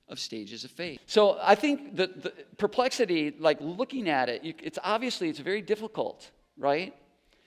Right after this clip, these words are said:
And so to, when you look at that stage, it's one of the reasons I think we want to be aware of stages of faith, particularly this one for ourselves and for one another, because experiencing faith this way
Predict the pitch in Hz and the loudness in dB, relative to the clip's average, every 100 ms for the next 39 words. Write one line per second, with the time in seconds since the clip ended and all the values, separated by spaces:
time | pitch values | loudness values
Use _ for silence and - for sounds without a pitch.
0 | - 156 196 180 160 - _ _ 190 - | -10 -8 -4 -4 -4 -12 _ _ -16 -10
1 | 170 165 160 226 247 185 - 226 233 165 | -8 -6 -4 -4 -4 -6 -4 -4 -4 -8
2 | - 185 254 220 208 202 180 156 165 160 | -10 -8 -6 -8 -8 -8 -4 -4 -4 -8
3 | 165 156 143 156 196 - - 156 175 147 | -6 -4 -2 -2 -6 -12 -18 -12 -10 -8
4 | 143 160 185 190 147 - - - 151 151 | -8 -6 -4 -6 -8 -12 -10 -6 -6 -6
5 | 139 147 - 208 220 151 - 147 - 240 | -12 -14 -10 -6 -4 -6 -10 -18 -8 -8
6 | - 214 156 131 151 - 160 139 131 - | -6 -6 -6 -6 -8 -8 -6 -4 -6 -10
7 | - - - - - 170 127 131 - 156 | -20 -20 -20 -14 0 2 2 -2 2 4
8 | 160 190 214 226 - - 208 262 277 - | 4 2 -2 -6 -10 -14 -10 -4 -4 -4
9 | 170 160 170 175 240 202 147 - 170 143 | -4 -2 -2 -2 -2 -4 -4 -4 -4 -4
10 | - - - _ - 165 - - 294 294 | -16 -20 -20 _ -6 -6 -6 -4 0 0
11 | - 160 - 220 269 160 143 131 135 131 | -2 -12 -8 -8 -8 -10 -10 -4 -2 -2
12 | 151 | -6